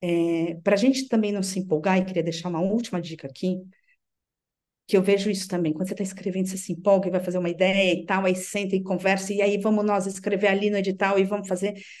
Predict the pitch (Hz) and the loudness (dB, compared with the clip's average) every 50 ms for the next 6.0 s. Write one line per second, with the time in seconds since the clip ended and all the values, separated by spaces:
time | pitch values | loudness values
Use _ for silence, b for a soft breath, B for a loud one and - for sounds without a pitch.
0 | B B - 240 226 - 214 220 214 208 220 214 214 214 208 208 - - _ _ | B B -2 -2 0 2 2 2 2 4 4 6 6 4 4 0 -6 -16 _ _
1 | _ 220 208 214 214 208 202 - 202 202 208 196 196 185 - - 214 196 190 196 | _ 4 4 4 0 -2 -2 0 2 2 2 2 -2 -4 -4 -4 -4 -2 -2 -4
2 | 190 185 180 160 165 165 165 - _ _ _ _ _ _ _ _ _ _ _ _ | -4 -4 -4 -4 -4 -6 -8 -14 _ _ _ _ _ _ _ _ _ _ _ _
3 | _ _ _ _ _ _ 196 220 247 262 262 262 240 220 - - - 254 240 247 | _ _ _ _ _ _ 6 8 8 8 8 8 4 4 4 -2 0 4 4 4
4 | 233 - 233 233 240 233 233 - 254 254 240 233 - 208 196 202 208 208 - 202 | 4 4 4 4 4 2 2 -2 0 0 0 0 2 0 2 2 0 -2 -4 -4
5 | 202 190 190 - - - - 175 170 160 160 160 156 151 156 156 - - - - | -4 -4 -6 -8 -14 -10 -6 -4 -4 -4 -4 -4 -4 -4 -6 -8 -16 -18 -20 -20